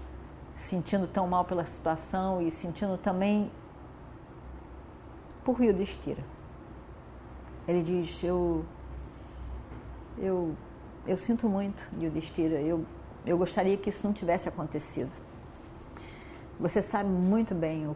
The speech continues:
quanto eu gosto tanto de vocês. E eu, isso me dói muito. Ter que lutar contra vocês é alguma coisa que, que muito me dói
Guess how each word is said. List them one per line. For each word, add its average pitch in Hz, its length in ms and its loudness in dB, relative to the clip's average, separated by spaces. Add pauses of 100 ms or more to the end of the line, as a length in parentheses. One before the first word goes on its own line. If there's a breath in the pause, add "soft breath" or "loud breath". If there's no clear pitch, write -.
quanto 175 340 0
eu 160 140 4
gosto 175 340 -2
tanto 214 240 2
de 160 80 0
vocês. 143 640 -4 (1120 loud breath)
E 165 680 2 (2250)
eu, 180 460 4 (920)
isso - 200 2
me 226 80 6
dói 202 240 4
muito. 196 380 2 (800)
Ter 175 220 2
que 175 360 2 (440)
lutar 185 460 2
contra 240 420 6
vocês 180 560 6
é 185 60 4
alguma 190 340 2
coisa 214 260 4
que, - 400 -4 (1120 loud breath)
que - 140 2
muito 226 280 6
me 233 120 8
dói 175 360 6